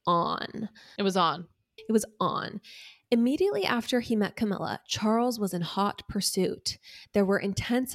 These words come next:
Speaker 1: late-night phone calls, evening dancing, groin to groin, at the Mayfair nightclub Annabelle's,
Speaker 2: Oh,
Speaker 1: and
Speaker 2: shit.
Speaker 1: suppers after the opera.
Speaker 2: Wow.
Speaker 1: He drove her in the blue Aston Martin his parents gave him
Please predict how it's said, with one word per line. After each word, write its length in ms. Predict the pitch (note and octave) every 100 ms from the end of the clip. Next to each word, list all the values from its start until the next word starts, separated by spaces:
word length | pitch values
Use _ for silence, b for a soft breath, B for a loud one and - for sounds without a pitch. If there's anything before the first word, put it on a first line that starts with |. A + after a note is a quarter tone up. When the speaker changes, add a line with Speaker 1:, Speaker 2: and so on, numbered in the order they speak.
| -
Speaker 1:
late-night 460 | G3+ - A3+ -
phone 240 | - G3+ G#3
calls, 380 | G#3+ G3+ G3+ - _
evening 400 | G#3 A3 B3+ B3+
dancing, 560 | G3+ G3 G3+ - G#3 G#3 F3
groin 460 | F3+ F3 G3 B3+ D4+
to 140 | - B3
groin, 720 | - F#3 G3 B3 A#3 - - A3+ B B -
at 140 | A#3
the 100 | G3+
Mayfair 580 | G3 F#3+ G3 A#3+ B3+ B3+
nightclub 580 | G#3 A3 A3 - G#3+ G3+ -
Annabelle's, 680 | F#3 G#3+ F3+ - - G3+ - B B B -
Speaker 2:
Oh, 60 | G3+
Speaker 1:
and 120 | F#3+
Speaker 2:
shit. 220 | - G#3
Speaker 1:
suppers 340 | A3+ A#3 A3 - F3
after 300 | G3+ - G#3
the 160 | G3 -
opera. 520 | F3 - - - - _ _ _ _ _ _ _
Speaker 2:
Wow. 720 | F#3 F3+ F3+ G3 F#3 E3+ E3+ D#3
Speaker 1:
He 240 | F#3 - A#3
drove 300 | G#3 G3+ G3+
her 120 | A3+
in 140 | G3+
the 60 | F#3
blue 360 | F3+ F3+ G3 A3
Aston 420 | F3+ F#3+ - G3
Martin 360 | F3+ - F#3+ F#3
his 160 | F#3
parents 340 | - F#3+ F#3+ F#3
gave 300 | F#3 F3+ F3+
him 300 | G3+ F#3